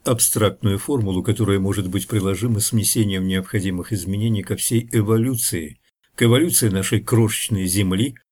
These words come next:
к цепи планет, в которую входит наша Земля, к солнечному миру, к которому принадлежит эта цепь и так далее в восходящем измерении, пока ум не начнёт колебаться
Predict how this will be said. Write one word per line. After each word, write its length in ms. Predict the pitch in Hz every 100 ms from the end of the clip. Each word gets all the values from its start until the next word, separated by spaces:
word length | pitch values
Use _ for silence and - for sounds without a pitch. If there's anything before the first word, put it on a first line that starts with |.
| _ -
к 60 |
цепи 360 | - - 135 190
планет, 440 | 185 101 92 117
в 60 | -
которую 340 | 127 117 123
входит 440 | 117 - 131 113 117
наша 280 | 113 113 110
Земля, 440 | 101 101 104 104 _ _ _
к 60 | -
солнечному 680 | 131 113 104 95 107 98 92
миру, 360 | 92 117 123
к 100 | 117
которому 560 | 131 117 113 110 107 - _ -
принадлежит 640 | 113 107 95 107 98 98
эта 200 | 101 101
цепь 320 | 90 110 92
и 140 | - 233
так 300 | - 110 92
далее 420 | 98 95 95 92 _ _ -
в 100 | 92
восходящем 680 | 107 - 107 101 98 110 95
измерении, 580 | 92 95 95 90 90 - - _ _
пока 420 | 147 113 120 - -
ум 400 | 123 101 90 -
не 140 | 120 107
начнёт 440 | 95 - 127 90
колебаться 760 | - 117 104 101 135 - 104